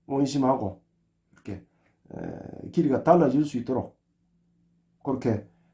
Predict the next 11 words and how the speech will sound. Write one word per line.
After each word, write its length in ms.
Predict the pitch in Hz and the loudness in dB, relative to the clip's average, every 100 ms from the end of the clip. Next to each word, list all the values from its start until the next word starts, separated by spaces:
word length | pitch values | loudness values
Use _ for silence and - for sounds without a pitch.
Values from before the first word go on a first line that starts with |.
| _ _ - | _ _ -16
에, 760 | - - 82 - - - - - | -12 -10 -12 -14 -14 -16 -18 -4
조각을 440 | 131 120 104 90 | 0 0 0 -2
하시면 320 | 123 135 117 | -2 0 0
될 120 | 101 - | 0 -4
것 120 | 113 | -2
같고요. 520 | 123 254 95 104 127 - _ _ _ _ | -2 -2 -4 -4 -8 -12 _ _ _ _
어, 420 | 139 139 139 139 | -6 -2 0 0
말씀드린 680 | 135 147 175 170 175 165 147 - _ _ _ _ _ _ | 4 4 4 6 6 6 4 -8 _ _ _ _ _ _
그 440 | 76 69 64 65 - | -10 -6 -6 -8 -6
최대 300 | - 185 202 | 2 4 4
풍륜부 580 | - 180 240 190 98 | 4 6 6 2 -2